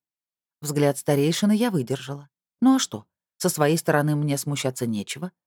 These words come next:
Это Ростислав что-то мутит, я же всего лишь хочу написать и сделать хороший доклад, а затем занять лидирующие позиции в этой секте. Всего лишь. Я усмехнулась.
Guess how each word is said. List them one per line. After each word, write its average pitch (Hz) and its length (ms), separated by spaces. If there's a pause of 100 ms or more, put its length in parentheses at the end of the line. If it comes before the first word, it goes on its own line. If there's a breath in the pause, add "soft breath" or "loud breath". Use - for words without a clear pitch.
(240)
Это 151 200
Ростислав 131 580
что-то 170 280
мутит, 208 540
я 139 240
же 127 120
всего 127 280
лишь 120 180
хочу 120 260
написать 127 480
и 214 40
сделать 180 340
хороший 135 360
доклад, 120 440 (440)
а 135 80
затем 285 320
занять 233 380
лидирующие 202 580
позиции 131 520
в 160 40
этой 165 200
секте. - 420 (320)
Всего 294 260
лишь. - 260 (720)
Я 160 200
усмехнулась. 113 800